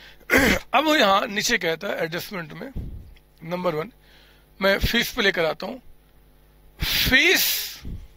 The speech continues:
due but not received,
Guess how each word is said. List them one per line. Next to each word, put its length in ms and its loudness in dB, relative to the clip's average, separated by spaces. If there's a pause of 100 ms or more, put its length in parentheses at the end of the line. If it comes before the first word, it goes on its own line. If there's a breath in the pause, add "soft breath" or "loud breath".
(880)
due 520 -2 (1600)
but 320 -2 (960)
not 680 0 (340)
received, 600 -4